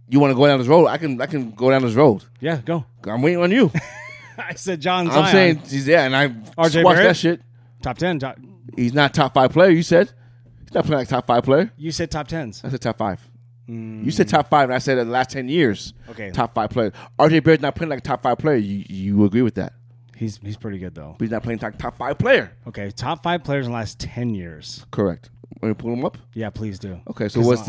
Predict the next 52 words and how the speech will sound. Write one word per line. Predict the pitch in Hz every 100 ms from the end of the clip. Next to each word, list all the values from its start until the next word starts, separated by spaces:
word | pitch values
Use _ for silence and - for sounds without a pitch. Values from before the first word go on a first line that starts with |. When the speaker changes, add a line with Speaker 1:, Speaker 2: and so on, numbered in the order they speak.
| 120
Speaker 1:
that? |
Speaker 2:
drawing | 120 143 120
total | - 123 113
blanks | 104 104
right |
now. | 135
Speaker 1:
Twenty | 139
fourteen? | 92 139 156 170 - _ _ _ _ _ -
That | 113 117
was, | 107
that, | 117 113
that, | 117 113
go | 117
Speaker 2:
Yeah. | 117
Speaker 1:
back | 120 -
twenty | 123
fourteen? | 120 123 143 147 - - _ _ - _
Speaker 2:
Oh, | 185 113
well | 110
then, | 127 - - - -
why, | 131 -
why | 139 175
do |
I | 226
feel | 208
like | 190 147
this | 139
is | 127
obvious | 151 143
and | 123
I |
can't | 117 123 110
think | 117
of | 104
anything? | 95 92 90 80 _ _ - _ _ _ - -
Mm, | 92 95 98 92 85 -
Speaker 1:
I | 82
don't | 98 101
know. | 101
Who's | 92 101
twenty | 104 98
fourteen? | 95 - 98 92
Let's | 90 -
go. | 95 90 _ _ _ _ _ _ _ -
Speaker 2:
Just | 127
give | 165
me |
the | 156
top | 139 143 127 - -
number | 139 127
one | 120 135
picks. | 101 92 -